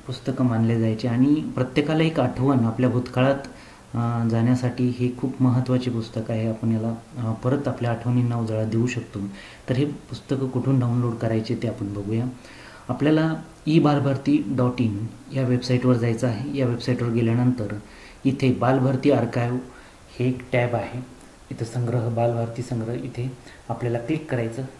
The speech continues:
क्लिक केल्यानंतर आपल्यासाठी हे books इथे available करून देण्यात आलेले आहे. बघा, आपल्याला काही आठवतं आहे का की ह्या बुक्सचे जे cover pages आहे,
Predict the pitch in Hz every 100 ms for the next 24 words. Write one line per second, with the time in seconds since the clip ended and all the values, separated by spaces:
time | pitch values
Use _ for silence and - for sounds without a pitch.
0 | - 143 147 - 135 135 139 135 113 110
1 | - - - 127 135 127 123 110 98 98
2 | - - - 120 113 120 120 131 127 120
3 | 113 113 110 117 113 110 110 104 101 101
4 | 101 95 98 98 92 - - - - -
5 | 131 147 135 139 143 139 131 123 131 123
6 | 117 101 107 104 127 - 127 127 139 -
7 | 127 135 131 143 - - 139 131 139 127
8 | 123 139 135 117 117 - 107 104